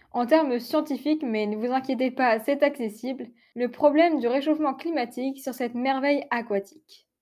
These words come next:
Les coraux sont recouverts de polypes, des animaux de la même famille que les méduses, qui jouent un rôle de squelette pour ces coraux. Ceux-ci abritent des zooxanthelles, qui sont des algues offrant au corail nourriture et oxygène,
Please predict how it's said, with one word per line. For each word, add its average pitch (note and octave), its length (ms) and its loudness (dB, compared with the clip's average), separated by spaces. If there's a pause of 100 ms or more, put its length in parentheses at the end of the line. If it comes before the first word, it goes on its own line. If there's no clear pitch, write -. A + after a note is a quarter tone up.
(140)
Les A#3 180 2
coraux C#4+ 300 4
sont D#4+ 180 -4
recouverts C#4 540 4
de A#3+ 100 2
polypes, A3 560 -4 (240)
des A#3+ 160 0
animaux C#4+ 340 2
de C#4+ 120 2
la A3+ 140 -2
même D4 200 -2
famille D4+ 280 -4
que B3 100 -4
les G3+ 120 -2
méduses, G#3+ 600 -6 (260)
qui C4 160 -2
jouent D#4 160 2
un A#3+ 140 4
rôle C#4 220 4
de A#3 100 0
squelette A3+ 560 0
pour G#3 140 -14
ces G#3+ 180 -8
coraux. G3+ 340 -6 (400)
Ceux-ci B3+ 340 0
abritent C#4 400 0
des A3 220 -2
zooxanthelles, B3 840 -2 (420)
qui A#3+ 140 -6
sont D#4+ 160 -4
des A#3+ 240 0
algues D#4 340 2
offrant C#4+ 640 0
au A#3 120 -2
corail B3+ 440 -2
nourriture B3+ 680 -4
et A3 100 2
oxygène, C#4 600 -2